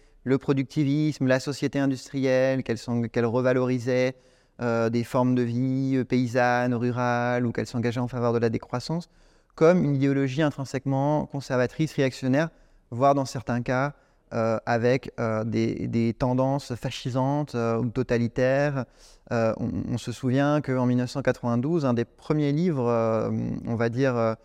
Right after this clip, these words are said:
issus du monde de la philosophie et des sciences sociales à avoir fait grand bruit en France,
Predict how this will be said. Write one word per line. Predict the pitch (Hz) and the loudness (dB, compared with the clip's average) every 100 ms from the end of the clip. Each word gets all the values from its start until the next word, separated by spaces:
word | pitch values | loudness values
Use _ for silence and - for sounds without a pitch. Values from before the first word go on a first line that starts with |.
| _ _ - | _ _ -6
issus | 131 - 170 | -6 0 2
du | 147 | 4
monde | 151 160 | 2 4
de | |
la | 127 123 | 2 0
philosophie | 127 131 131 - | 0 0 0 0
et | 143 | 0
des | 120 | 0
sciences | - 123 | -2 -6
sociales | - 120 143 139 | -6 -4 0 0
à | |
avoir | 113 113 | 0 -2
fait | 113 117 | -2 -4
grand | 107 127 | -2 0
bruit | 139 127 135 | 0 0 0
en | |
France, | 131 - 151 - | -2 -4 -4 -6